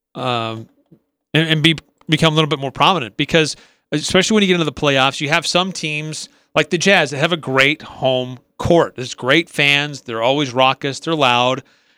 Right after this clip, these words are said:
and they really help lift the team. But you have other teams that their home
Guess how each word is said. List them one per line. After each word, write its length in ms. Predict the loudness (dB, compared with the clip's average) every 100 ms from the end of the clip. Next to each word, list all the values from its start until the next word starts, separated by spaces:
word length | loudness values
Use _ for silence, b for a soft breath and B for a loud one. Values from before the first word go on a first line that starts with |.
| -8
and 80 | -2
they 60 | 2
really 240 | 2 2
help 320 | 2 0 0
lift 240 | -8 -8 -6
the 100 | -4
team. 420 | 0 0 -2 -8 b b -2
But 100 | 2
you 80 | 2
have 140 | 2
other 240 | 0 -2
teams 480 | -2 -2 -2 -2 0
that 220 | 2 0 -4 _ _ _ 2
their 200 | 4 4
home 460 | 2 0 -6 -12